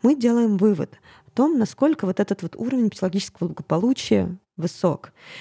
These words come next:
Мы понимаем, что вот это ожидание, когда человек, по сути,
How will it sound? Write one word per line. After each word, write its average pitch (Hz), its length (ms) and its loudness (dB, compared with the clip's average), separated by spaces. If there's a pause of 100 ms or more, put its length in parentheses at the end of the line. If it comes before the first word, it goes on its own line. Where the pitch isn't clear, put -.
(200)
Мы 226 200 2
понимаем, 226 580 2
что - 260 -2
вот 190 300 -2 (180)
это 214 280 2
ожидание, 185 1080 0 (160)
когда 190 340 0
человек, 190 600 0
по 185 160 -4
сути, - 500 -6